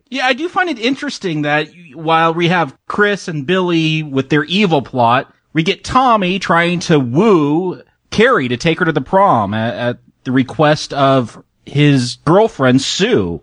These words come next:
And I'm kind of surprised that Carrie, 'cause,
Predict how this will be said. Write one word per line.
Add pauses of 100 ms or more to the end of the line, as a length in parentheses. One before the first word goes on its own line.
(160)
And
I'm
kind
of
surprised
that
Carrie,
'cause,